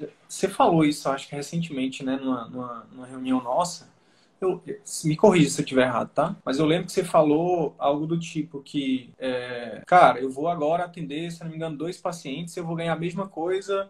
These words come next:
se eu tivesse que atender dez", né? Algo nesse sentido. Não é só pelo, não é só pela grana, é pelo,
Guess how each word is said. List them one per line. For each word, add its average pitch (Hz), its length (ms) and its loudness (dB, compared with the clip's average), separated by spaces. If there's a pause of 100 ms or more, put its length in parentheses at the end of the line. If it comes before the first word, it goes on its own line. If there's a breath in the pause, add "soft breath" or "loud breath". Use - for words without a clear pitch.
se - 120 -8
eu 151 60 -4
tivesse 160 380 -2
que - 40 -8
atender 170 640 -4 (640)
dez", 143 600 0
né? 143 180 -8
Algo 151 280 -2
nesse 170 220 -12
sentido. 135 560 -12
Não 131 160 -2
é 185 140 4
só 180 260 2
pelo, 165 300 -8 (180)
não 143 180 -6
é 165 120 2
só 180 220 -4
pela 170 340 4
grana, 143 480 -4
é 127 40 -10
pelo, 151 460 -6